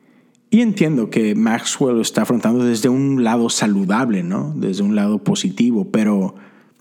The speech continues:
somos personas. Y es bien fácil tomar algo bueno y corromperlo.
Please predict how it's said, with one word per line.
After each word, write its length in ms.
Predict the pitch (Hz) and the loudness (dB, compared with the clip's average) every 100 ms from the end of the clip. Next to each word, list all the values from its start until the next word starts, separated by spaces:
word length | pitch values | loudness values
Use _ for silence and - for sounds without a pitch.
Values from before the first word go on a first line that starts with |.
| _ _ _ _ _ _ _ - - | _ _ _ _ _ _ _ -18 -6
somos 320 | - 101 101 | -2 0 0
personas. 600 | - - 101 98 - - - _ _ _ _ _ _ - - - - - | -2 -2 -2 -4 -8 -18 -20 _ _ _ _ _ _ -20 -20 -20 -20 -10
Y 160 | - 131 | 0 2
es 240 | 117 117 | 2 -2
bien 340 | 117 131 147 139 | 0 0 0 -2
fácil 400 | 131 123 127 123 | -2 -2 -4 -2
tomar 260 | 110 104 | 0 2
algo 280 | 117 113 101 | 2 2 0
bueno 400 | 87 98 110 120 | 2 2 2 0
y 60 | 107 | -2
corromperlo. 920 | - - 95 92 107 98 - - | -6 -6 -4 -4 -2 -2 -4 -8